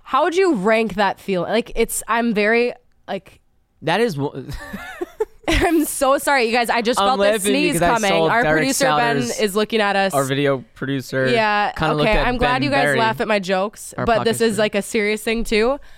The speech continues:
Speaker 2: That is
Speaker 1: It's
Speaker 2: not a good
Speaker 1: annoying.
Speaker 2: feeling, no, 'cause
Speaker 1: I've
Speaker 2: you
Speaker 1: heard you're supposed to look at the light when you feel one, or it's supposed to, like, help.
Speaker 2: 'Cause
Speaker 1: I
Speaker 2: a
Speaker 1: don't wanna
Speaker 2: sneeze,
Speaker 1: sneeze
Speaker 2: a
Speaker 1: on
Speaker 2: sneeze
Speaker 1: you,
Speaker 2: definitely,
Speaker 1: but
Speaker 2: like, when you sneeze, it's a,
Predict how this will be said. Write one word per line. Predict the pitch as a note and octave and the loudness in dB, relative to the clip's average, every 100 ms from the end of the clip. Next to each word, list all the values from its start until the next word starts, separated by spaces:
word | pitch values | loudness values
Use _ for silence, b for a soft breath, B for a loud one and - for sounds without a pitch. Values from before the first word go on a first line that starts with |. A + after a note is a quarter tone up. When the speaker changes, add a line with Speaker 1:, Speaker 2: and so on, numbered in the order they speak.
| b b - | b b -4
Speaker 2:
That | F3 | 0
is | B3+ | 0
Speaker 1:
It's | |
Speaker 2:
not | A#3 A3 | 0 2
a | |
good | D4+ | 2
Speaker 1:
annoying. | D4 | 2
Speaker 2:
feeling, | F#3 D3+ | 2 2
no, | D#3+ D#3+ | 2 0
'cause | D#3 G3 | 0 0
Speaker 1:
I've | D4 | 2
Speaker 2:
you | |
Speaker 1:
heard | E4 E4+ | 2 2
you're | F#4 | 0
supposed | - - | -2 0
to | C#4+ | 2
look | C4+ C4 | 2 0
at | |
the | B3+ | 0
light | A3 G3+ A3 C4 | 2 2 2 0
when | A3 | 0
you | G#3+ | -2
feel | - A3 A3+ | -2 0 2
one, | A3+ F3 | 2 2
or | G3 G3 | 2 2
it's | F#3+ - | 0 -4
supposed | - G3 - | -8 -8 -4
to, | |
like, | F#3+ F3+ | -6 -4
help. | G3 G3+ A3 - - - _ | -4 -4 -6 -14 -20 -20 _
Speaker 2:
'Cause | - | -2
Speaker 1:
I | C4+ | 0
Speaker 2:
a | |
Speaker 1:
don't | E4+ | 2
wanna | E4 | 2
Speaker 2:
sneeze, | C4+ A#3 | 2 2
Speaker 1:
sneeze | B3 C4 | 2 2
Speaker 2:
a | G3 | 0
Speaker 1:
on | F3 | 0
Speaker 2:
sneeze | A#3 A3 | 0 0
Speaker 1:
you, | F3 | 0
Speaker 2:
definitely, | F#3+ G3 F#3 | 0 2 2
Speaker 1:
but | D#3+ | 2
Speaker 2:
like, | D3 | 0
when | D3+ | 0
you | E3 F#3 | -2 -4
sneeze, | F#3+ G3+ C#3+ C3+ | -4 -2 0 -2
it's | B2 | -2
a, | C3 | -4